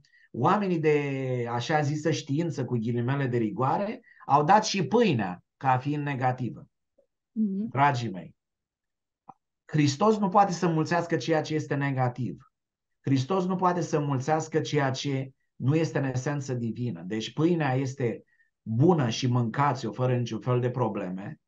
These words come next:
Speaker 1: pentru că foarte mulți, uh, adaugă acolo glutenul ca la o chestie negativă. Vedem pe de altă parte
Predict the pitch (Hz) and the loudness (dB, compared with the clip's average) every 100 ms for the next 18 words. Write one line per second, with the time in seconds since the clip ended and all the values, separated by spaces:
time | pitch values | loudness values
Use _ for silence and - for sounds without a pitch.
0 | _ - 127 127 131 123 135 139 135 123 | _ -4 -2 0 -2 -2 0 0 0 0
1 | 139 139 - 113 107 101 101 - _ _ | 0 -2 -4 -6 -4 -4 -10 -16 _ _
2 | _ - 117 113 113 110 139 156 151 120 | _ -6 -4 0 0 2 4 4 4 0
3 | 131 151 131 113 120 117 147 143 120 117 | 2 2 2 2 0 0 -2 -2 -4 -2
4 | 107 110 107 104 139 123 117 110 95 90 | 0 0 -2 -6 -8 -4 -4 -4 -6 -8
5 | 110 127 165 185 - _ 123 135 151 202 | -6 -6 -6 -8 -14 _ 2 6 6 6
6 | 208 180 185 190 185 - 190 214 - 110 | 2 4 4 4 0 0 -2 -2 -8 -12